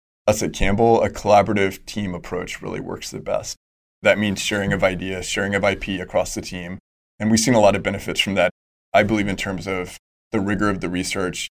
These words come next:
making sure the most high quality ideas make it through the research process, also in terms of cross-pollination of ideas from one area to another, and in terms of just team retention. So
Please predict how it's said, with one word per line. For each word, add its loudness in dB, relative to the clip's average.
making -4
sure -4
the -8
most -6
high 0
quality -2
ideas -4
make -8
it -8
through -6
the -8
research -10
process, 4
also 0
in -2
terms -4
of -6
cross-pollination 0
of -2
ideas 0
from -8
one -4
area -4
to -10
another, 0
and 6
in 6
terms 4
of 2
just 0
team -4
retention. -10
So -6